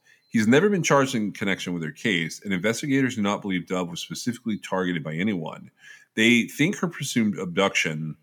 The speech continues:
was a crime of opportunity, committed after the kidnapper noticed that there was a woman, a young woman, working alone in a gas station at the time.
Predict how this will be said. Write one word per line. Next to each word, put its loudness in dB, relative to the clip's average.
was 2
a 4
crime 2
of -2
opportunity, -6
committed 4
after 2
the -2
kidnapper 0
noticed -2
that -10
there 0
was -2
a 0
woman, 0
a -8
young 2
woman, -6
working -6
alone -2
in -4
a -8
gas -4
station -14
at -14
the -20
time. -18